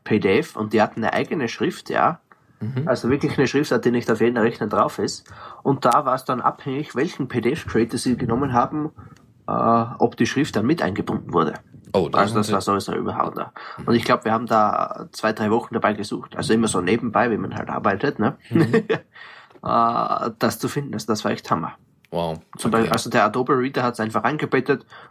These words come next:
Speaker 1: und Word hat's einfach weggelassen, denen war das egal <laughs> und all dann solche Geschichten.
Speaker 2: Ach Gott. Das liegt dann aber dann auch wieder am Reader, weil soweit ich weiß, äh, wenn, also ich bin mir nicht sicher,
Speaker 1: Oder
Speaker 2: ob
Speaker 1: der
Speaker 2: die
Speaker 1: Acrobat halt, äh, der,
Speaker 2: Äh,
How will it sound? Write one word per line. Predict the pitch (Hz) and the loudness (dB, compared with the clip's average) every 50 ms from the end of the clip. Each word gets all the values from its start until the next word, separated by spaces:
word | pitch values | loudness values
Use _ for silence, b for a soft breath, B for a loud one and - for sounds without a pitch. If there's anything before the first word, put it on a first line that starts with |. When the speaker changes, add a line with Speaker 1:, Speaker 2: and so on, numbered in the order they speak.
| B B | B B
Speaker 1:
und | - - - 131 127 127 135 131 123 117 107 - | -14 -8 -4 -2 0 0 0 0 0 -2 0 0
Word | - - 113 110 117 123 123 - | 2 2 4 4 4 2 2 0
hat's | 120 110 - | -4 -4 -2
einfach | 104 92 90 - - - | -4 -4 -4 -6 -4 0
weggelassen, | 104 135 131 - 120 117 117 117 - 120 | 0 0 2 2 2 2 2 0 0 -2
denen | 95 92 | -2 0
war | 85 80 | 0 -2
das | - - - | -2 -2 -6
egal | - - 107 117 131 135 135 - | -2 2 2 2 2 2 0 -2
<laughs> | - | -2
und | - 127 | 0 0
all | 110 104 | 2 2
dann | 107 117 107 - | 2 0 0 0
solche | 110 107 104 107 | 0 0 0 0
Geschichten. | - - - 104 - - - - _ B B B B B | -2 0 0 0 -2 -2 -8 -14 _ B B B B B
Speaker 2:
Ach | - - - - | -8 -8 -6 -6
Gott. | - 73 73 - - - _ _ _ _ _ _ _ _ _ _ _ _ _ _ _ _ _ _ _ _ _ _ _ _ - | -6 -6 -6 -6 -12 -14 _ _ _ _ _ _ _ _ _ _ _ _ _ _ _ _ _ _ _ _ _ _ _ _ -4
Das | - 87 80 82 - | -2 -2 -2 -2 -2
liegt | 90 85 - 92 | -4 -4 -2 -2
dann | 90 | 0
aber | 92 95 98 95 | 0 0 0 0
dann | 95 92 | 0 0
auch | 90 92 - | 0 -2 -2
wieder | - 92 92 | -2 -2 0
am | 90 90 | 0 2
Reader, | 90 95 107 113 98 85 82 | 2 2 2 4 4 4 4
weil | 80 76 78 - | 4 2 2 0
soweit | 85 80 82 80 | 0 0 0 0
ich | 87 85 87 | 0 -4 -4
weiß, | 87 85 87 87 - - | -2 -2 -2 -2 -2 0
äh, | 85 90 87 87 85 | 0 2 2 0 0
wenn, | - 85 87 85 82 B B B B B B B | 0 -2 -2 -2 -6 B B B B B B B
also | - 90 92 | -8 -6 -6
ich | 90 - | -6 -4
bin | - 143 160 | -4 -4 -2
mir | 165 | 0
nicht | 139 117 - | -2 -2 0
sicher, | - 120 123 | 2 4 4
Speaker 1:
Oder | 117 | 4
Speaker 2:
ob | - | 4
Speaker 1:
der | 123 - | 2 2
Speaker 2:
die | - | 2
Speaker 1:
Acrobat | 120 - - - 117 - 90 92 101 - | 2 0 -2 -2 0 0 0 0 0 -2
halt, | 104 90 - 95 | -8 -6 -6 -6
äh, | 95 92 95 - - - - 101 104 | -6 -6 -6 -6 -6 -8 -8 -10 -6
der, | - 95 85 80 | 0 2 2 4
Speaker 2:
Äh, | 82 90 - | 2 0 -2